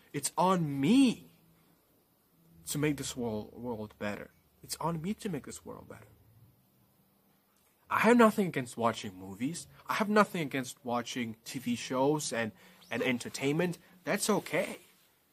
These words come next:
But we don't deserve that. We don't deserve that. I don't think I deserve that.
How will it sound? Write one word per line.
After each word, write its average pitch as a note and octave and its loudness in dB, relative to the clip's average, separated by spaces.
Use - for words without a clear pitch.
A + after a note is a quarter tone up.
But C#3 2
we F#3 2
don't F#3+ 2
deserve G3+ 0
that. - -14
We D#3 4
don't F3 4
deserve D3 -2
that. - -6
I D3+ 0
don't G#3 2
think F3+ -2
I D#3+ -2
deserve A#2 -8
that. G2+ -14